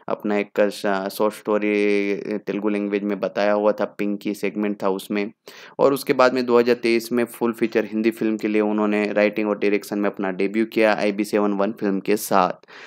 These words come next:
तो ये इनकी फिल्मोग्राफी है, इतनी फिल्मों को उन्होंने डायरेक्ट किया हुआ है, जिसमें उनको काफ़ी सारे अवार्ड्स भी मिले हुए। इस फिल्म के अलावा उन्होंने गाजी फिल्म के लिए का-, काफ़ी सारे डायरेक्शन में और,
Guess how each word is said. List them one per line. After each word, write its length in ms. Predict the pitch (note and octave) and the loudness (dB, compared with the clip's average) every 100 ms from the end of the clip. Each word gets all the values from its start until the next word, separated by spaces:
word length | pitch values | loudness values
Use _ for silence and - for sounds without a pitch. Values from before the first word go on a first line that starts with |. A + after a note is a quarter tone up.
| - - | -8 4
तो 100 | C#3 | 6
ये 220 | D3+ C#3+ | 6 4
इनकी 240 | C#3 C#3 | 2 0
फिल्मोग्राफी 640 | B2+ A2 A2+ A#2 A2+ A2+ A#2 | 0 2 4 4 4 4 2
है, 140 | A2 | 0
इतनी 200 | A2 A2 | 0 -2
फिल्मों 300 | G#2 G#2 G#2 | -2 -2 0
को 100 | G2+ | 0
उन्होंने 260 | G2+ G2+ F#2+ | 0 0 0
डायरेक्ट 340 | F2+ G2 G#2 | 0 0 0
किया 120 | A2+ | 2
हुआ 100 | G#2+ | 4
है, 60 | G#2 | 2
जिसमें 300 | G2+ G2+ G#2 | 0 -4 -2
उनको 280 | G2+ G2+ G2+ | -2 -2 0
काफ़ी 300 | G2 F#2+ G#2+ | 0 -2 -4
सारे 280 | G#2 G2+ G2 | 0 0 0
अवार्ड्स 340 | G#2 G#2 - | 0 -2 0
भी 60 | G#2 | 0
मिले 220 | G#2+ G2+ | 2 2
हुए। 340 | G2+ G2+ G2+ - - - - _ | 4 4 2 -2 -18 -20 -20 _
इस 340 | A2 A2+ - A#2+ | -6 -4 -6 -8
फिल्म 340 | A2+ A2+ A2 | -4 -2 -2
के 500 | G#2+ A2 G#2+ G#2+ G#2 | 2 4 4 4 2
अलावा 420 | - G#2+ G#2+ G#2+ | 0 4 6 6
उन्होंने 320 | G#2 G#2+ G#2+ G2+ | 4 0 0 2
गाजी 300 | F#2+ G2+ A#2+ | 4 4 2
फिल्म 280 | B2+ B2 | 2 0
के 120 | A#2+ A#2+ | 0 0
लिए 320 | A#2 A#2 A#2 | 2 2 0
का-, 260 | - G#2+ G#2 | 2 2 4
काफ़ी 240 | G2+ A2 | 2 0
सारे 340 | - A2 G#2+ | 0 2 2
डायरेक्शन 520 | G#2 G#2 G#2 G#2 - G#2+ | 0 0 0 0 -2 -2
में 240 | G#2 G#2+ | 0 0
और, 440 | - G#2+ A2 G#2+ | 2 4 4 4